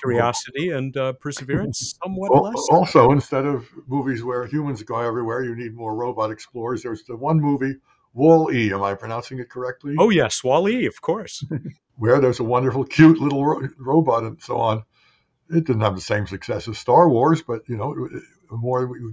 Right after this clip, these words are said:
Speaker 3: we could get there. But nonetheless, it's not so much the look as the anthropomorphization of the, I don't know, the, the speech patterns, the, the messages, the,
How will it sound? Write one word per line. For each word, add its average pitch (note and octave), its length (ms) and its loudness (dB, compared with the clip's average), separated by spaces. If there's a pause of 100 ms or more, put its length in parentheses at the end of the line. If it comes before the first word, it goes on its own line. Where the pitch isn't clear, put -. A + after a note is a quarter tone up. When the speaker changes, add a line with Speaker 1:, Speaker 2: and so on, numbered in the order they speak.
(120)
Speaker 3:
we D3 120 2
could C#3 160 0
get E3+ 220 4
there. - 260 -4 (420)
But C3 160 4
nonetheless, B2+ 640 4 (440)
it's A#2+ 120 -2
not F3 180 4
so E3+ 100 2
much C3 280 2
the G#2 80 -6
look C#3+ 380 4
as G2+ 200 -6
the G#2 140 -4
anthropomorphization G#2+ 1040 -4
of F2 80 -8
the, F#2+ 160 -8 (200)
I B2+ 60 -4
don't B2+ 120 0
know, F#2 200 -6
the, F2+ 60 -16 (180)
the A#2 60 -18
speech - 400 -8
patterns, E2 500 -2
the, F2 200 -14 (320)
the G#2 80 -10
messages, F#2+ 680 -6
the, D#2 160 -20